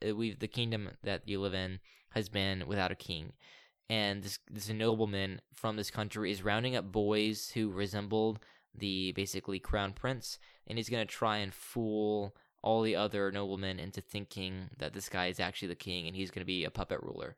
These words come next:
right? And then the main character is one of these people who is selected, and the whole book has this great plot. You're going back and forth, um, who, of who's gonna win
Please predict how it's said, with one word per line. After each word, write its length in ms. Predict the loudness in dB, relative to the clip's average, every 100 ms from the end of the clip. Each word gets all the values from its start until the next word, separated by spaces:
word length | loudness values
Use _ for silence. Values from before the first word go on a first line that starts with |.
| -6
right? 240 | -4 -4 -8 -20 -20 -20 -14 -2
And 160 | -2 2
then 640 | 2 2 2 2 0 -6 -6
the 80 |
main 160 | -4 0
character 340 | 2 2 2 0
is 280 | 0 -2
one 160 | -2 -2
of 40 |
these 140 | -2 -4
people 240 | -4 -4
who 120 | -4
is 100 | -6
selected, 600 | -4 0 2 4 2 2 -2 -18 -10
and 100 | -4
the 60 | 4
whole 160 | 6 8
book 340 | 8 6 4 -2
has 260 | 2 2 2
this 140 | -2
great 260 | 0 -2 0
plot. 400 | 2 4 4 2
You're 100 | -2
going 240 | -2 -2
back 380 | 0 2 2 -2
and 100 | -8
forth, 560 | -4 0 4 4 2 -8 -20 -20 _ -4
um, 340 | 0 0 -2 -8 -18 -8
who, 140 | -6 -6 _ -14 -6 0
of 260 | 0 2
who's 240 | 2 0 2
gonna 240 | 0 2
win 420 | 2 2 0 -2